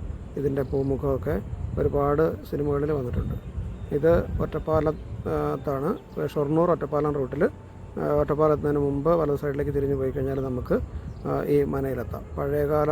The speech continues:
വാസ്തുവിദ്യയുടെ ഒരു നിർമ്മിതിയാണ്. ഈ പൂമുഖത്തൊക്കെ, ഏഹ്, ഒരുപാട് തവണ മോഹൻലാലൊക്കെ ഇരുന്നിട്ട് പല പല സിനിമകൾ നമ്മൾ കണ്ടിട്ടുള്ളതാണ്. ഈ പൂമുഖം, ഈ മാവിൻ്റെ ചുവട്, ഏഹ്, ഇവിടെ പ്ലാവിൻ്റെ ചുവട്, ഏഹ്, അങ്ങനെ ഈ ഭാഗങ്ങളല്ലാതെ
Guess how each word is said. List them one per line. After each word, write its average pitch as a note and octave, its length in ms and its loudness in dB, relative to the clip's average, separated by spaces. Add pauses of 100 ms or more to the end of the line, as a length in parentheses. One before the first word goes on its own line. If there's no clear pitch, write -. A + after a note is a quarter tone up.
(100)
വാസ്തുവിദ്യയുടെ C#3+ 640 2
ഒരു C#3 120 2
നിർമ്മിതിയാണ്. B2+ 500 -2
ഈ C#3+ 100 2
പൂമുഖത്തൊക്കെ, D3 580 2 (500)
ഏഹ്, D#3 200 2
ഒരുപാട് D3+ 360 4
തവണ D#3 180 4 (100)
മോഹൻലാലൊക്കെ D3 500 0
ഇരുന്നിട്ട് D3 360 -2
പല C#3 160 0
പല D3 80 0 (100)
സിനിമകൾ C#3+ 380 0
നമ്മൾ C#3+ 180 2 (180)
കണ്ടിട്ടുള്ളതാണ്. D3 580 -2 (480)
ഈ C#3 120 2
പൂമുഖം, C#3 440 0 (380)
ഈ - 20 2 (240)
മാവിൻ്റെ C#3 380 2
ചുവട്, C#3 240 0 (580)
ഏഹ്, C#3 180 -2
ഇവിടെ C3+ 260 0
പ്ലാവിൻ്റെ C#3 400 0
ചുവട്, C3+ 240 0 (600)
ഏഹ്, C3+ 360 2 (140)
അങ്ങനെ D3 240 2 (160)
ഈ E3 40 2 (120)
ഭാഗങ്ങളല്ലാതെ D#3+ 680 2